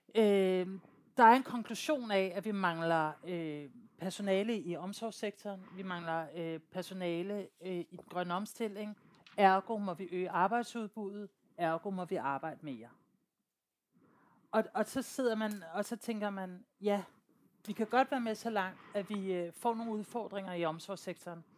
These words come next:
og at der skal ansættes flere. Men kunne det ikke være spændende så at se på, hvorfor vil folk ikke arbejde i omsorgssektoren? Er det, fordi de arbejder for meget, for stresset, har for dårlige arbejdsforhold, for lav løn? Lad os bare starte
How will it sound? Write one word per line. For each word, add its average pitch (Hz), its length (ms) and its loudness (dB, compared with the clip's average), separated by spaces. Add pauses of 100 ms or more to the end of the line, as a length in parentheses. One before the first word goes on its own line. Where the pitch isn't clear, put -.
(340)
og 190 180 2
at - 120 -6
der 185 100 6
skal 190 200 -4
ansættes 180 420 -8
flere. 160 320 -8 (440)
Men 202 80 -14
kunne 208 140 -6
det 220 40 0
ikke 233 120 -4
være 247 140 2
spændende 233 500 -2
så 190 300 -2
at 185 80 -6
se 214 300 -4
på, 202 160 -4
hvorfor 196 320 -2
vil 190 140 -2
folk - 280 -2
ikke 196 180 2
arbejde 160 400 0
i 147 40 -6
omsorgssektoren? 151 720 -14 (720)
Er 202 100 10
det, 214 140 4
fordi 226 540 -4
de 202 120 0
arbejder 170 520 2 (140)
for - 280 -2
meget, 160 440 0 (520)
for - 200 -6
stresset, 202 600 -2 (420)
har 180 220 2
for - 160 -6
dårlige 175 360 0
arbejdsforhold, 214 680 -4 (200)
for - 180 -4
lav - 220 0
løn? 147 200 -8 (460)
Lad 170 80 2
os - 140 -4
bare 175 200 -2
starte 147 360 -6